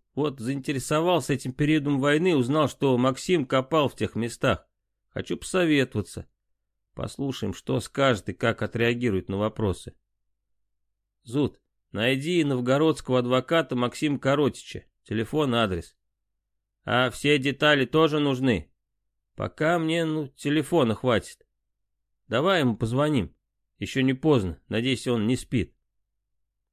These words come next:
Адвокат снял трубку. Видно, что его не удивляют звонки с незнакомых номеров. Теперь важно, чтобы он не принял меня за спамера или мошенника. Я представился, адвокат говорил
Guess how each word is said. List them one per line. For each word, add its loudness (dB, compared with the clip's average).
Адвокат -4
снял -2
трубку. -4
Видно, -2
что -6
его 0
не 0
удивляют 0
звонки 0
с -8
незнакомых -2
номеров. -2
Теперь -4
важно, 0
чтобы -4
он -2
не -2
принял 0
меня 0
за 0
спамера 2
или 0
мошенника. 0
Я 2
представился, 0
адвокат 0
говорил 2